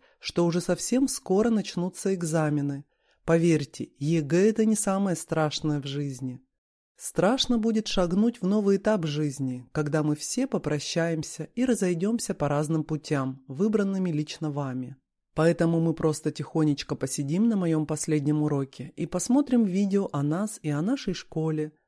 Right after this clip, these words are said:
которое нам сделал Спиридонов». По классу прошли одобрительные смешки. «Ну что, Лизка,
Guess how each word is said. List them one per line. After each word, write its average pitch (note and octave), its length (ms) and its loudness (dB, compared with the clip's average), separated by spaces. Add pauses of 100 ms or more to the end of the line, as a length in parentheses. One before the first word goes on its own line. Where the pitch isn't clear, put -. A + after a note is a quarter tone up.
(100)
которое D3+ 380 0
нам C#3+ 180 0
сделал A3 480 -2
Спиридонов». C#3 760 0 (920)
По C3 100 -4
классу C3+ 440 -6
прошли D3+ 380 -4
одобрительные D#3 680 -4
смешки. C#3 640 -8 (520)
«Ну F3+ 100 -2
что, F#3+ 260 0
Лизка, E3+ 480 -2